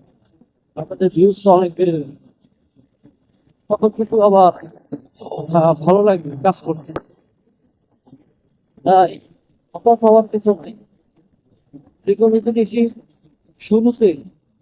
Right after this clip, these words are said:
আহ, একটু নিম্নগামী থাকে,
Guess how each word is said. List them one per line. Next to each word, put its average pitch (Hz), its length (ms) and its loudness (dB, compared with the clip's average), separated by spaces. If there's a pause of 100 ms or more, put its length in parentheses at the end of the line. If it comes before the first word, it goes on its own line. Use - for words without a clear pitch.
(360)
আহ, 160 360 2 (920)
একটু 208 420 4 (420)
নিম্নগামী 208 540 2
থাকে, 185 400 -4